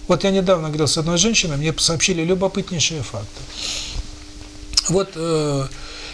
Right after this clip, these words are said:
недавно по телевизору была история, э, собака загрызла, м, дочку.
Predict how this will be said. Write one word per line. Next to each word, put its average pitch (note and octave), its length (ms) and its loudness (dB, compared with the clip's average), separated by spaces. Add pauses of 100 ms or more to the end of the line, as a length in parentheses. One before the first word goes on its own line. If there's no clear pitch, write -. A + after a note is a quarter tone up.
(100)
недавно F#3 400 4
по D3+ 120 0
телевизору E3 500 2
была D3 240 2
история, D3+ 580 2 (540)
э, C#3 140 0
собака E3 420 6
загрызла, C#3 800 2 (160)
м, C3 560 0
дочку. C3 400 2